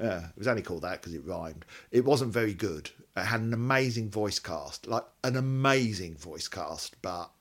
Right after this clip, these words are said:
uh, it was, like, the first thing I ever had on T V or something like that, and, um, I didn't really know what I was doing. I mean, the animation was good, uh, by Serial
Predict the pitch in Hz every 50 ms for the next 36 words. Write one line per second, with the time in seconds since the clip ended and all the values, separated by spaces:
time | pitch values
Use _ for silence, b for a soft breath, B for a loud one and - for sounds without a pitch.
0 | - 92 95 92 90 87 87 87 73 82 87 87 87 - - 92 - - 87 -
1 | - 98 90 82 - - 92 87 85 87 90 85 80 85 82 82 85 82 78 76
2 | - 95 85 82 80 76 85 82 80 73 71 73 - - 80 73 71 78 73 76
3 | 78 76 78 - 85 82 - 69 - - - 82 80 82 80 - 82 78 73 73
4 | 73 80 85 _ _ B B B B B B B B _ - 170 120 92 90 76
5 | 78 80 87 87 85 95 92 92 87 90 92 90 82 73 78 90 87 90 85 -
6 | - 104 90 87 87 87 98 117 127 131 143 165 170 160 151 139 123 123 120 -
7 | - 113 120 113 107 - 127 120 117 113 110 - 110 98 104 - _ _ _ -
8 | 104 101 104 104 107 104 101 92 - - - 120 - - 98 98 92 - - 104
9 | 98 95 95 92 95 95 95 95 92 92